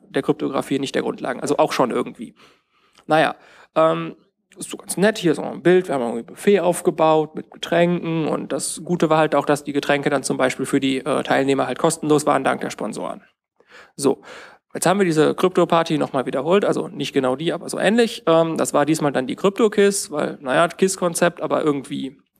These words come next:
mit Krypto-Fokus. Äh, das war halt jetzt im Sommersemester, da, wo wir, wie gesagt, nochmal um zu gucken, okay, im Sommersemester Workshop-Veranstaltungen in der Regel, also weiß ich nicht, zehn Leute. Äh, da hatten wir jetzt siebzig, ist halt wesentlich mehr.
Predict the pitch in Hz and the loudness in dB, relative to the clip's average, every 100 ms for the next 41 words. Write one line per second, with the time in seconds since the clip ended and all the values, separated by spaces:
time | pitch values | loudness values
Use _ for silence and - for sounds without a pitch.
0 | _ - - 202 202 202 196 190 196 190 | _ -14 -4 -2 2 2 4 4 2 0
1 | - _ _ _ _ 151 135 120 143 139 | -6 _ _ _ _ 0 0 2 0 2
2 | 135 143 - 131 160 202 190 180 180 180 | 4 2 0 0 2 4 2 2 2 2
3 | 185 170 165 - - _ _ _ _ _ | 0 2 0 -6 -14 _ _ _ _ _
4 | 147 139 131 135 135 156 - 139 135 131 | -2 0 -2 -4 -2 -2 -2 -4 -4 -6
5 | 185 - - 196 196 165 - 160 143 165 | -10 -4 0 0 -2 -4 0 0 2 4
6 | 170 151 156 156 147 139 160 165 - 139 | 4 2 0 0 2 2 2 0 0 0
7 | 156 151 151 147 139 139 143 147 131 131 | 0 0 0 2 0 0 0 0 0 0
8 | 131 127 135 139 127 - 127 170 190 214 | 0 -2 -2 -6 -4 -2 0 0 0 -4
9 | - - - - - - 160 151 151 - | -8 -20 -20 -20 -14 0 4 4 2 -2
10 | 156 147 151 139 131 - 190 - 240 233 | -2 0 -2 -2 -4 0 0 2 0 0
11 | - 151 139 127 _ 135 160 139 - 139 | -2 0 0 -2 _ 2 2 2 -8 -2
12 | 175 | -2